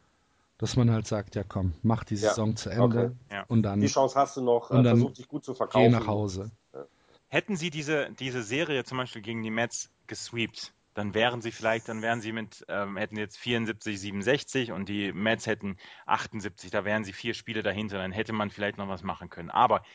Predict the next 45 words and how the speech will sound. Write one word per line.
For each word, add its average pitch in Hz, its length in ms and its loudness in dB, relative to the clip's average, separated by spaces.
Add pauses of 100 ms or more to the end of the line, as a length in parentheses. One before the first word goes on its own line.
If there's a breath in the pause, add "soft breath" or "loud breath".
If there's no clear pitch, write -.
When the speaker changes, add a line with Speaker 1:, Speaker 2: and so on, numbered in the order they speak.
(200 loud breath)
Speaker 3:
sie 117 160 -6
haben 165 180 4
tatsächlich 135 480 -2
alles 160 320 2
reingeschmissen. 98 580 -6
Sie 98 140 -10
haben 110 220 -2
Max 101 260 -8
Scherzer, 147 420 -2
Jordan 110 300 -8
Zimmermann 147 480 -2 (300 soft breath)
und 127 100 -10
Steven 131 320 -8
Strasburg 117 720 -2 (200)
haben 117 240 0
sie 117 120 -10
in 139 240 -8
diese 127 200 -6
drei 117 240 0
Spiele 107 400 -8
geschickt. - 380 -16
Das 101 160 -8
sind 131 180 -10
alles 160 240 2
drei 127 320 2
Pitcher, 147 360 -6
von 127 160 -6
denen 123 180 -4
wir 117 80 0
jetzt 113 160 -2
nicht 151 220 -4
sagen 131 340 2
würden, 123 300 -2
„Hm, 165 320 0 (460 loud breath)
die, 127 320 2
äh, 117 220 2
Magdeburg 123 520 -2
Purpigs 127 420 -2
haben 107 180 0
Probleme, 98 360 -8
die 98 100 -8
im 98 100 -10
Starting-Lineup 92 720 -6
rund 98 200 -10
unterzubringen.“ 90 580 -12